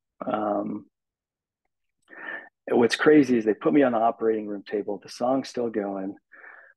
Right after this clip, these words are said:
Um, never gonna be a sinner. I've never sinned. I got a friend in Jesus. I just, like, keep hearing these lyrics, and right as they put the gas mask on me to put me out for the surgery, the,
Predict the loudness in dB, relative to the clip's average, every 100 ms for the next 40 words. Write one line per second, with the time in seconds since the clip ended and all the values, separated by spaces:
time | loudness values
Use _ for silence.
0 | -4 0 2 2 0 0 -4 -10 _ _
1 | -14 -6 0 2 4 2 2 0 0 0
2 | 0 -2 -2 0 0 0 0 -2 -4 -6
3 | -6 -6 -6 -4 2 4 4 2 0 0
4 | -2 -2 -4 -2 -4 -4 -6 -4 -4 -4
5 | -2 0 0 2 4 6 4 2 -2 0
6 | 0 -2 -6 -8 -4 -4 -6 -16 _ _
7 | -20 _ _ _ -4 4 6 6 6 4
8 | 2 2 0 -2 -10 _ _ _ _ -4
9 | -2 -2 0 0 0 0 -2 -4 -4 -2
10 | -2 -2 0 0 0 -2 -6 -6 -4 -2
11 | 0 0 -2 -4 -6 -2 -2 0 0 0
12 | 0 -6 -20 -20 -20 _ -10 0 2 2
13 | 0